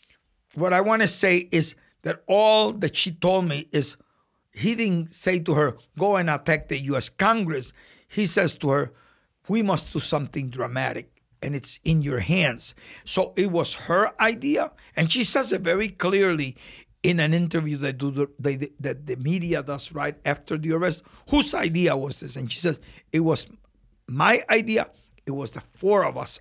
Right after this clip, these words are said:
idea." So they came up with the idea of attacking the U S Congress, not with the intention to kill,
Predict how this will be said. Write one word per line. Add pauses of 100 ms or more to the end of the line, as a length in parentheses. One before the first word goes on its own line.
idea." (1120)
So
they
came
up
with
the
idea (520)
of (300)
attacking
the
U
S
Congress, (440)
not
with
the
intention
to
kill,